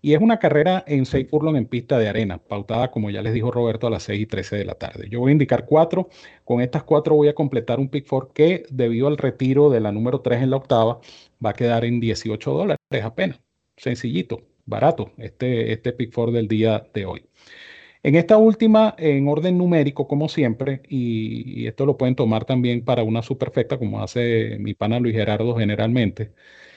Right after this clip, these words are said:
eh, voy a indicar a Adam's Angel, número dos.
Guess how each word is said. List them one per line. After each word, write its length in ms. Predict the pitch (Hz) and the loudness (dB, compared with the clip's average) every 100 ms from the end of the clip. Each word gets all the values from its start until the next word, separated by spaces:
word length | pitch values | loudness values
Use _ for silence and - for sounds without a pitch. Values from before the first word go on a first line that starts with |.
| - _ - | -20 _ -2
eh, 280 | 156 143 143 | 4 6 6
voy 140 | 143 175 | 6 4
a 20 | |
indicar 320 | 196 185 175 | 4 4 4
a 180 | 175 156 | 4 4
Adam's 300 | 175 175 - | 2 2 2
Angel, 360 | 160 139 135 | 2 2 2
número 360 | 131 135 143 156 | 2 0 2 4
dos. 360 | 143 113 - | 6 4 -2